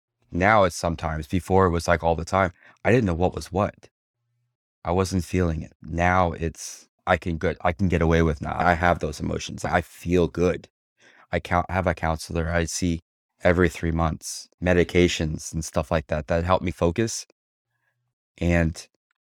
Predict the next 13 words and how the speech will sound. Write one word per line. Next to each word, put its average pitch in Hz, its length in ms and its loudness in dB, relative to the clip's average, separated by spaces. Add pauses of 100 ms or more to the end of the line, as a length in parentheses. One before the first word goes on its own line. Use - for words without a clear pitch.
(100)
I 87 120 2
have 85 240 0
a 85 80 0
relationship 82 760 0
right 76 180 0
now 90 280 2
that 80 280 -2 (800)
she's 82 320 -6
been 113 280 0
through 110 160 0
some 78 180 -4
trauma 76 340 -2
stuff, - 560 -8